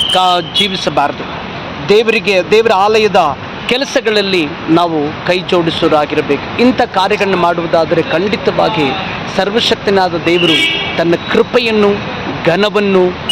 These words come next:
ಮಾನವನ್ನು, ಮಹಿಮೆಯನ್ನು, ಧನವನ್ನು, ಶ್ರೇಷ್ಠ ಆಶೀರ್ವಾದಗಳನ್ನು ನನಗೂ ನಿಮಗೂ ಮಾಡಿ ತನ್ನ ನಾಮವನ್ನು ನಮ್ಮ ಮೂಲಕ, ನಿಮ್ಮ ಮೂಲಕ ಮಹಿಮೆಪಡಿಸಿಕೊಳ್ಳುವವನಾಗಿದ್ದಾನೆ. ದೇವರು ಈ ವಾಕ್ಯದ ಮೂಲಕ ನಿಮ್ಮನ್ನು ಆಶೀರ್ವದಿಸಲಿ.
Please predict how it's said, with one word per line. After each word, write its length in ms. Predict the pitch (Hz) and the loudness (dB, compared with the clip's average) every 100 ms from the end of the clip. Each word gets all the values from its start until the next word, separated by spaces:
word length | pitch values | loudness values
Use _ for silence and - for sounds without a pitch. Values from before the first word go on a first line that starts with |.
| - - | 2 2
ಮಾನವನ್ನು, 960 | 165 190 226 220 208 202 190 190 160 151 | 2 2 2 2 2 2 2 2 0 0
ಮಹಿಮೆಯನ್ನು, 960 | 180 220 214 220 202 190 175 165 - | 0 2 2 2 2 2 0 0 -2
ಧನವನ್ನು, 580 | 175 196 226 220 190 170 165 - - - - | 0 2 4 4 4 2 0 -6 -8 -8 2
ಶ್ರೇಷ್ಠ 380 | 226 262 - 247 | 2 2 0 0
ಆಶೀರ್ವಾದಗಳನ್ನು 1040 | 196 202 - 214 190 180 180 170 170 160 127 - - 143 | 0 0 -2 2 2 2 2 2 4 2 0 -4 -2 2
ನನಗೂ 300 | 160 185 190 | 4 2 2
ನಿಮಗೂ 300 | 170 165 151 | 2 2 2
ಮಾಡಿ 540 | 151 160 156 139 - | 2 2 0 -2 -2
ತನ್ನ 160 | 165 151 | -2 2
ನಾಮವನ್ನು 460 | 147 156 165 165 156 | 2 2 2 2 4
ನಮ್ಮ 240 | 147 156 | 4 2
ಮೂಲಕ, 380 | 160 165 160 - 160 - - - 135 | 4 2 2 0 0 -2 -8 -4 2
ನಿಮ್ಮ 200 | 165 170 | 4 4
ಮೂಲಕ 380 | 160 160 151 151 | 2 2 2 2
ಮಹಿಮೆಪಡಿಸಿಕೊಳ್ಳುವವನಾಗಿದ್ದಾನೆ. 1500 | 143 147 156 151 143 - - 139 139 135 131 - - 131 - | 2 4 2 0 -4 -4 -2 0 2 2 0 -2 -4 -4 0
ದೇವರು 180 | 196 175 | 0 2
ಈ 40 | |
ವಾಕ್ಯದ 320 | 170 180 185 | 2 0 0
ಮೂಲಕ 260 | 175 170 160 | 0 0 0
ನಿಮ್ಮನ್ನು 280 | 160 156 165 | 2 2 2
ಆಶೀರ್ವದಿಸಲಿ. 500 | 180 185 - 180 | 0 -4 -4 -2